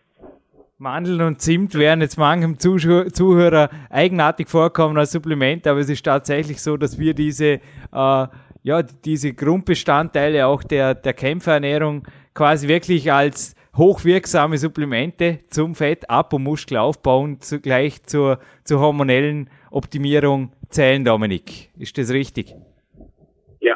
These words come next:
Speaker 2: kann ich vollkommen bestätigen.
Speaker 1: Basenpulver hast du
Speaker 2: Ja.
Speaker 1: vorhin erwähnt, ich meine, die sind auch bei mir natürlich vor jedem Kletterworkout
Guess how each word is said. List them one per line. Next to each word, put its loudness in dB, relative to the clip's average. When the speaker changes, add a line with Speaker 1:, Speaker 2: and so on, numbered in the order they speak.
Speaker 2:
kann -2
ich -6
vollkommen 4
bestätigen. 0
Speaker 1:
Basenpulver 2
hast -2
du 2
Speaker 2:
Ja. 0
Speaker 1:
vorhin 2
erwähnt, 2
ich -2
meine, 0
die 2
sind -2
auch 2
bei -2
mir -2
natürlich -2
vor 0
jedem 0
Kletterworkout 0